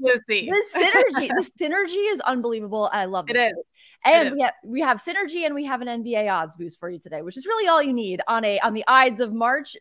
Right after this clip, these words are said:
Speaker 1: This is on Jason Tatum and Derek White to each have over two and a half made threes, boosted to plus four hundred at Caesars. So Tatum had six threes against the Trailblazers and five against the Hawks.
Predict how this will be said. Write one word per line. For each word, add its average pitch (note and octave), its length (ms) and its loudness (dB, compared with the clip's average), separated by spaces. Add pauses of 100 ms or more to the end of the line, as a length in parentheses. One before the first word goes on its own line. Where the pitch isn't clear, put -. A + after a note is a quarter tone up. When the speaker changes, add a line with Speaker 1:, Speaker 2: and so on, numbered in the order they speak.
Speaker 1:
This C4 200 -10
is C4+ 160 -8
on A3 400 -4
Jason C#4+ 440 -6
Tatum F3 400 -8
and F#3+ 220 -10
Derek C4+ 340 -4
White G3+ 360 -6
to A3 180 -14
each C#4 300 -12
have A3+ 260 -6
over A3 340 -4
two D#4 280 -14
and D#4+ 100 -10
a D4+ 60 -8
half G#3+ 260 -4 (140)
made A#3 440 -8 (220)
threes, G3+ 460 -8 (360)
boosted A#3+ 600 -2
to A#3+ 160 -10
plus A#3 320 -8
four B3+ 240 -4
hundred F#3+ 480 -6
at - 200 -4 (120)
Caesars. F3+ 480 -8
So G3 180 -8
Tatum A3+ 560 -4 (280)
had F#3 220 -4
six - 500 -8
threes F3+ 480 -6
against G#3 360 -6
the F#3+ 80 -16
Trailblazers F3 800 -4
and F#3 200 -6 (100)
five C#4 380 2
against A3+ 320 -6
the G3 100 -4
Hawks. D3+ 400 -6